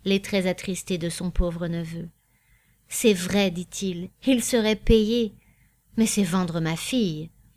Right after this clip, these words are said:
Et je veux être achetée », cria Césarine en apparaissant avec Popinot. Les deux amants avaient entendu ces derniers mots en entrant sur la pointe des pieds dans l'antichambre du petit appartement de leur oncle,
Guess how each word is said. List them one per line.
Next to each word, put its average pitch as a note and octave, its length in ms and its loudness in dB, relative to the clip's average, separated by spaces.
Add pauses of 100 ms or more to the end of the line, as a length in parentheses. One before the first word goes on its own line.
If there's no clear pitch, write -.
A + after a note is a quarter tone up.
(600)
Et E4+ 80 6
je D#4 180 6
veux C#4+ 300 4
être A3 200 2
achetée », G3+ 640 -2 (180)
cria G#3 300 2
Césarine F#3 520 0
en F3 100 -2
apparaissant F3 520 -4
avec E3+ 220 -4
Popinot. E3+ 540 -6 (1000)
Les A#3 120 6
deux C#4 240 2
amants C4 240 4
avaient F#3+ 200 2
entendu F#3+ 380 -2
ces G3+ 160 -2
derniers F3 380 -2
mots F#3+ 260 -2
en F3+ 100 -2
entrant F#3 300 -2
sur G#3+ 160 -2
la E3 120 0
pointe G#3 320 -4
des D#3+ 120 -4
pieds G#3 220 -2
dans F3 120 -2
l'antichambre F3+ 640 -2
du E3 120 -6
petit G#3 340 -2
appartement F#3+ 520 -2
de F#3 80 -2
leur E3+ 240 -6
oncle, E3+ 360 -10